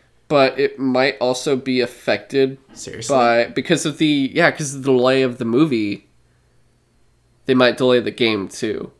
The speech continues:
Speaker 2: Huh.
Speaker 1: 'Cause they were gonna come out hand in hand.
Speaker 2: Oh. I didn't know they were,
Speaker 1: Yeah.
Speaker 2: are they even related?
Speaker 1: I don't think so, but I think they just wanted them to go 'cause they would just, uh, boost each
Speaker 2: Just
Speaker 1: other.
Speaker 2: marketing in general, yeah.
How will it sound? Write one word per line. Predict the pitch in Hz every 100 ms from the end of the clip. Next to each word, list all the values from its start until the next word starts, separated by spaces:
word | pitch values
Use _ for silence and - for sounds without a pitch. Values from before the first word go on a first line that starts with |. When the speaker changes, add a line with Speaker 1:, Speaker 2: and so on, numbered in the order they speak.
| _ _ _
Speaker 2:
Huh. | - - 165 110
Speaker 1:
'Cause | 160 135
they |
were | 156
gonna | 147 143
come | 165
out | 202
hand | 143 120
in | 120
hand. | 131 117 - - _ _
Speaker 2:
Oh. | - 139 165 - - _ _ _ _
I | 127
didn't | 151
know | 147
they | 143
were, | 139
Speaker 1:
Yeah. | 139 117 92 71
Speaker 2:
are | 117
they | 147 160
even | 165 170
related? | 123 - - - 302 - _ _ _ _ _ _ _ _ _ _ _ _ _ _ _ _ -
Speaker 1:
I | 127
don't | 202 135 -
think | 135 151
so, | - 214
but | 190 147
I | 131
think | 165
they | 151
just | 135 139 143
wanted | 123 131
them | 131
to | 120
go | 117 120 123 120
'cause | 135 120
they | 120
would | 117
just, | 120 120 -
uh, | 120 110
boost | 104 123 117 -
each | 117
Speaker 2:
Just | 117
Speaker 1:
other. | 107
Speaker 2:
marketing | 101 113 113 107
in | 110
general, | 110 110 117 117
yeah. | - -